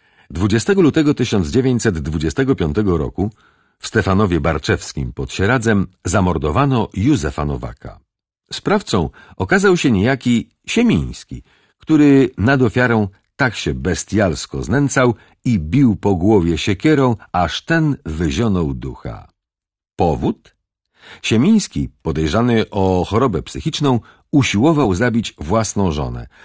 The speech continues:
a Nowak próbował mu w tym przeszkodzić, więc małżonek się zemścił.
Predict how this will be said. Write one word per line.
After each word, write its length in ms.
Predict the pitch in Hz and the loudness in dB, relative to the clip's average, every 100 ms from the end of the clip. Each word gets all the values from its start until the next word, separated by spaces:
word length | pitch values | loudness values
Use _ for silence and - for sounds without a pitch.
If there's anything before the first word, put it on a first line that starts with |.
| - _ | -20 _
a 180 | 113 104 | 0 2
Nowak 640 | 113 220 185 73 57 - _ _ _ | 2 2 0 -2 -6 -16 _ _ _
próbował 540 | 233 208 107 82 104 | 0 2 2 2 2
mu 160 | 107 117 | 2 0
w 100 | - | 0
tym 240 | 147 156 | 0 0
przeszkodzić, 800 | - 190 - - 71 57 55 - _ _ _ | 0 -4 -2 -2 -4 -6 -14 -20 _ _ _
więc 280 | 202 247 220 | -2 0 0
małżonek 560 | 127 85 69 71 65 - | 0 0 -2 -6 -8 -4
się 140 | 117 | -2
zemścił. 580 | 113 58 - - 92 | -2 -4 -10 -16 -20